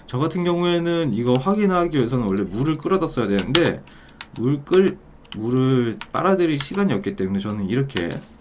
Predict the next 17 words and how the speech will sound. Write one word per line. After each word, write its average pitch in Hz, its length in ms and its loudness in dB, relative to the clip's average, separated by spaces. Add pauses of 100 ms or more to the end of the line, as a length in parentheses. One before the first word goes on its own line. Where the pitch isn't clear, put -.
(440)
바로 107 240 -4
물을 98 280 -4
넣어, 95 360 -4
넣어두도록 98 540 -6
할게요. 139 500 -2 (460)
자, 117 100 -4
그리고 113 220 0
워터 135 220 0
펌프 202 540 4
같은 156 300 2
경우에는, 147 600 4 (1400)
펌프에서는 175 800 0
이제 107 280 0 (240)
두 143 160 -2
개의 185 200 8
스위치 165 500 -2
중에 151 480 0